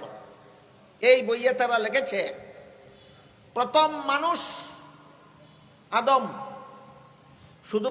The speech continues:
প্রথম মানুষ না, প্রথম নবীও? হ্যাঁ, প্রথম নবী, প্রথম মানুষ আদম, প্রথম পাপিষ্ট। বাংলা ভাষায়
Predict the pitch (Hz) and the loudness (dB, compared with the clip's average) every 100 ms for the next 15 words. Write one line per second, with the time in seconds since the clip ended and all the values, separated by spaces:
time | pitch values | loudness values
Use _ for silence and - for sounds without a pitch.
0 | - 233 233 285 285 269 285 294 208 262 | -4 -6 0 0 2 -4 -2 -6 -4 -6
1 | 214 254 254 285 277 277 269 247 220 - | -2 -2 0 -2 -2 -6 2 4 4 -2
2 | - - - - - - - - - - | -8 -12 -14 -14 -16 -16 -16 -16 -16 -6
3 | 202 247 226 196 226 - 285 294 294 285 | 2 4 4 0 -4 2 0 2 -2 -2
4 | 302 294 254 247 294 277 254 269 285 226 | -6 -2 -4 0 -2 0 -4 -4 -4 -2
5 | 247 294 233 - - - - - - - | 4 2 2 -10 -14 -18 -20 -20 -20 -20
6 | - - - - - - 208 208 254 247 | -20 -20 -20 -20 -20 -6 -2 0 0 0
7 | 226 196 196 202 185 - - 156 123 - | -4 -2 -2 0 -4 -6 -4 -2 -2 -4
8 | - - - - - - - - 254 247 | -8 -14 -16 -18 -18 -18 -18 -18 -18 -16
9 | 214 - 254 - - - - - - - | -16 -18 -20 -20 -20 -20 -20 -20 -20 -20
10 | - - 165 214 240 247 240 247 277 | -20 -8 -2 -2 2 4 6 6 4